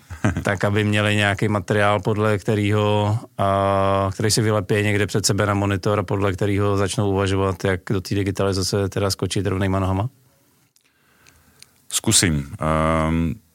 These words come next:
Speaker 2: Nic složitýho. Checklist je úplně
Speaker 1: Jo,
Speaker 2: ideální
Speaker 1: jo, jo.
Speaker 2: věc.
Speaker 1: Přestaňte uvažovat o digitalizaci op-, jako projektu na klíč.
Speaker 2: Já, já to myslel tady,
Speaker 1: Jo,
Speaker 2: jo,
Speaker 1: jo,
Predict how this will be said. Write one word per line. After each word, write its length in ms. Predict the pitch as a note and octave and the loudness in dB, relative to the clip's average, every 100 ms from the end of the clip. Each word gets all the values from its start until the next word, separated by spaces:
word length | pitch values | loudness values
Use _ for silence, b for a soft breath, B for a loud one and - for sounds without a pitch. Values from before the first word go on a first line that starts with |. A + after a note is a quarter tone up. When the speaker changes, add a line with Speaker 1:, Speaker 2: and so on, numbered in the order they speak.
| _ _ _ _ _ _ _ _ _ _ _ _ - | _ _ _ _ _ _ _ _ _ _ _ _ -4
Speaker 2:
Nic 120 | C3 A#2+ | 0 2
složitýho. 600 | B2+ A2+ A#2+ A2 F#2+ F#2+ - | 4 2 2 2 0 -2 0
Checklist 420 | C3+ C#3 A#2+ - | 0 2 0 2
je 60 | A2+ | 0
úplně 300 | G#2 G#2+ G#2 | 4 4 4
Speaker 1:
Jo, 40 | |
Speaker 2:
ideální 240 | G2+ G2+ G2+ | 4 4 4
Speaker 1:
jo, 40 | F2 | 4
jo. 40 | |
Speaker 2:
věc. 220 | D#2 - - _ _ _ _ _ _ | 2 -2 -12 _ _ _ _ _ _
Speaker 1:
Přestaňte 600 | - G#2 - A2+ A2 A2+ | -2 -2 0 0 2 2
uvažovat 560 | G2 F#2+ F2+ F#2+ F#2+ F2 - | 4 2 2 2 2 0 -2
o 260 | E2+ D#2+ | 0 2
digitalizaci 880 | E2 E2+ F2 F2+ E2+ E2+ E2 - F2 | 2 0 0 2 2 2 0 0 0
op-, 260 | E2 - - | 0 -2 -4
jako 280 | E2 - E2 | -2 -2 -4
projektu 420 | - D#2+ D2+ F2 | 0 -2 0 -2
na 120 | E2 | -2
klíč. 380 | C#2+ D2+ D2+ - | 0 -4 -4 -4
Speaker 2:
Já, 120 | - C#3 | 0 2
já 160 | C3 | 2
to 140 | A2+ G#2 | 2 2
myslel 180 | G2+ | 2
tady, 240 | G2 G2+ F#2+ | 2 2 2
Speaker 1:
Jo, 200 | E2 - | 2 2
Speaker 2:
jo, 140 | A2 | 2
Speaker 1:
jo, 80 | A2+ | 4